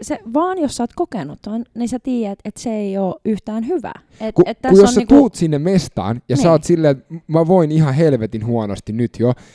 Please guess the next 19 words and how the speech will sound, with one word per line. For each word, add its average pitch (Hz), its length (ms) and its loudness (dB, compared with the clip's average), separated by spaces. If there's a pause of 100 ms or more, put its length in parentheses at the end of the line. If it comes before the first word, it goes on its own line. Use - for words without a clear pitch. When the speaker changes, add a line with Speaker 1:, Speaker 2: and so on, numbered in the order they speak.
(120)
Speaker 2:
ja, 131 220 0
<laughs> 120 60 -4 (140)
ja 135 60 6
se 156 160 4
Speaker 1:
Niin. 131 40 4 (200)
Speaker 2:
sisustus 147 500 6
tekee 131 400 2
siitä, 117 400 0 (340)
että 127 160 0
sä 143 100 2
voit 165 160 8
vielä 403 100 4 (280)
Speaker 1:
Masentavaa. 131 340 4
Speaker 2:
huonommin. 202 280 0
Niin, 220 160 0
niin, 202 220 4
Speaker 1:
Joo. 262 440 4
Speaker 2:
niin, 202 120 4
niin. 127 120 -4